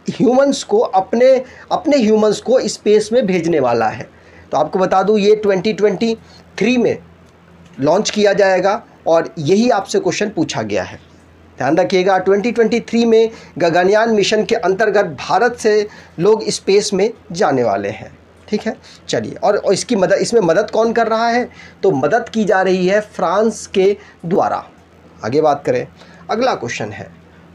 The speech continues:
which minister launched new logo for Ayurveda Ahar? तो Ayurveda Ahar के लिए किस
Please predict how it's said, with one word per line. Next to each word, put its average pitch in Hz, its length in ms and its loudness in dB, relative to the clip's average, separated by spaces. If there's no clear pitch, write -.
which 220 320 -4
minister 196 640 0
launched 226 580 2
new 214 380 2
logo 226 340 4
for 190 200 2
Ayurveda 220 800 2
Ahar? 143 460 -2
तो 156 200 -2
Ayurveda 233 600 2
Ahar 170 680 2
के 254 120 4
लिए 190 380 2
किस - 280 -2